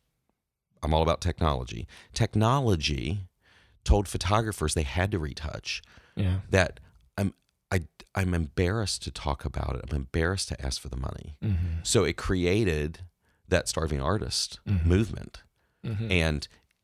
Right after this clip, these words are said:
Speaker 1: the problem with it is it's not sustainable.
Speaker 2: No.
Speaker 1: People start in it in three to five years. It's, you're
Speaker 2: Right.
Speaker 1: done 'cause you have to, it, it didn't, it, it wasn't sustainable. You
Speaker 2: Yeah, they're,
Speaker 1: couldn't
Speaker 2: they're
Speaker 1: f-,
Speaker 2: twenty-five grand
Speaker 1: you
Speaker 2: in the
Speaker 1: couldn't do it.
Speaker 2: hole.
Speaker 1: Right,
Speaker 2: Right.
Speaker 1: right.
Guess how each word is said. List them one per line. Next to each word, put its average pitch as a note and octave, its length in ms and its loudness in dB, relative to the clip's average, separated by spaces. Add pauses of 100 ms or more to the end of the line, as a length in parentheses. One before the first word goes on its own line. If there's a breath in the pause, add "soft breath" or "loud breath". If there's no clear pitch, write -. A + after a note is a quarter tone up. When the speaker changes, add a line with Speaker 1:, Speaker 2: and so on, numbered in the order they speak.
(120)
Speaker 1:
the F#2+ 140 2
problem G2 520 2
with C#2+ 160 -2
it D2 100 0
is D2+ 100 -4
it's - 100 -6
not - 140 -4
sustainable. - 680 -2
Speaker 2:
No. F2 180 2
Speaker 1:
People F2+ 500 2
start E2+ 340 2
in F#2+ 120 4
it G2 160 0
in E2 160 4
three F2 260 0
to D#2+ 60 2
five D2 260 0
years. F2+ 480 2
It's, - 440 0 (160)
you're D#2 120 8
Speaker 2:
Right. D#2 80 6
Speaker 1:
done E2+ 280 4
'cause D2 280 -2
you E2+ 120 2
have E2+ 200 0
to, D2 160 -2 (280)
it, E2+ 200 -2
it F2+ 140 0
didn't, E2 360 -2
it, - 240 -6
it D2+ 120 4
wasn't D#2+ 200 2
sustainable. F#2+ 320 -2
You F2+ 80 2
Speaker 2:
Yeah, A#2 80 4
they're, G#2+ 100 8
Speaker 1:
couldn't F2 100 2
Speaker 2:
they're G#2+ 100 8
Speaker 1:
f-, G2+ 80 2
Speaker 2:
twenty-five A2 480 6
grand G#2 160 8
Speaker 1:
you F#2+ 60 8
Speaker 2:
in - 20 6
the F2+ 120 8
Speaker 1:
couldn't A#2 100 10
do A2 60 10
it. F#2 40 8
Speaker 2:
hole. F2 160 4 (180)
Speaker 1:
Right, A2+ 120 4
Speaker 2:
Right. G2 180 6 (300)
Speaker 1:
right. G2+ 140 0